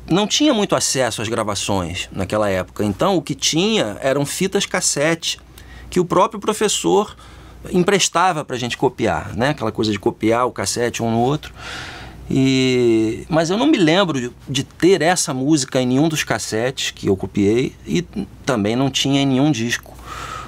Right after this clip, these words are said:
né? Na época era, era o vinil ainda, não tinha C D também. E era difícil achar C D, é, difí-, C D, vinil de, de jazz aqui no, no Rio. Tinha, mas não tinha muito,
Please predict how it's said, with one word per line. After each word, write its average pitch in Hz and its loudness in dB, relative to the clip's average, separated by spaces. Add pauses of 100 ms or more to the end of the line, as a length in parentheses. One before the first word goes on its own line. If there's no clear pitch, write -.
(140)
né? 113 0
Na 101 0
época 101 -2
era, 107 0
era 101 0
o 107 4
vinil 113 4
ainda, 87 0 (420)
não 107 0
tinha 123 0
C - -2
D 110 0
também. 98 -2 (160)
E 107 0 (520)
era 135 2
difícil 190 0
achar 92 -2
C 110 -2
D, 131 2 (720)
é, 98 0
difí-, 78 -6
C 73 0
D, 65 -4
vinil 123 2
de, 135 0
de 117 -2
jazz 104 0
aqui 117 -4
no, 117 -4
no 104 0
Rio. 110 2 (220)
Tinha, 151 0
mas 90 -2
não - 0
tinha 330 0
muito, 101 0